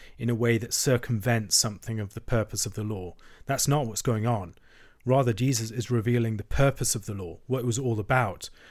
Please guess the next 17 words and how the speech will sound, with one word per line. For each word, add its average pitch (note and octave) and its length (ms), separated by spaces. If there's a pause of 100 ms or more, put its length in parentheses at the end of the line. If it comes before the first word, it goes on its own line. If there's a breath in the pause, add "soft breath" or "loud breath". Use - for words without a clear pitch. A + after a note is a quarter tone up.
(200 loud breath)
and A#2+ 260
his B2 200
fulfillment C3 640
of A2+ 80
it. - 240
He's A2 140
not A#2 240
just - 380 (340 soft breath)
trumping B2 580 (160)
the A2+ 100
law A#2 260
with B2+ 220
his G#2 140
authority, A#2 640 (300)
he's A2+ 200
fulfilling B2+ 520
it. - 220